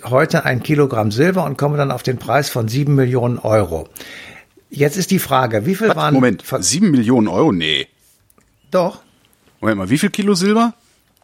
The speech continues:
Speaker 1: Fünfundzwanzig Komma acht.
Speaker 2: Nee, so teuer ist Silber nicht. Da hast du irgendwie versehentlich mit Gold gerechnet oder sowas. Warte mal.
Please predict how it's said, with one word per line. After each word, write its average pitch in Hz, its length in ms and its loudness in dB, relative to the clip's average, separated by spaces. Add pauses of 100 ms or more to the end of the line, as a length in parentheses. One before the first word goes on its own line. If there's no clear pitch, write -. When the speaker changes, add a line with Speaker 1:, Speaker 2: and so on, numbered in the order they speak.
(600)
Speaker 1:
Fünfundzwanzig 185 640 0
Komma 156 320 2
acht. - 260 -8 (260)
Speaker 2:
Nee, 73 460 -6
so 80 140 -6
teuer 80 300 -2
ist - 180 0
Silber 76 220 -4
nicht. 73 300 -8 (200)
Da 69 140 -8
hast - 160 0
du 85 40 -4
irgendwie 90 220 -6
versehentlich 85 420 -6
mit 76 140 -8
Gold 92 220 0
gerechnet 80 420 -8
oder 67 160 -10
sowas. - 320 -10
Warte 151 180 -6
mal. 185 60 2